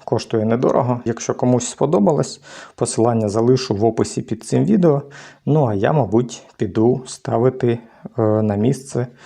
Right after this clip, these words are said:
щоб вона вже освітлювала кімнату мені. Так, ну і, друзі, показую. Це в мене передпокій. Тут, е, особливо яскравого світла не потрібно. Це коридорчик, у якому, о, в мене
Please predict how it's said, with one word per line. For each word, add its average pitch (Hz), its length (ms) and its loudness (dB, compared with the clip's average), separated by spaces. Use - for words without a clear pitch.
щоб - 260 -6
вона 113 280 0
вже 117 280 0
освітлювала 113 1000 0
кімнату 104 500 -4
мені. 101 260 -4
Так, - 220 -12
ну 135 100 -8
і, 135 40 -8
друзі, 131 280 -10
показую. 127 520 -10
Це - 140 -10
в 120 60 -8
мене 117 220 -8
передпокій. 123 720 -10
Тут, 123 300 -10
е, 110 380 -6
особливо 127 440 -6
яскравого 117 560 -4
світла 117 380 -8
не 131 140 -6
потрібно. 160 540 -6
Це - 140 -8
коридорчик, 139 720 -6
у 117 100 -14
якому, 113 400 -8
о, 107 720 -12
в 110 40 -18
мене 107 360 -10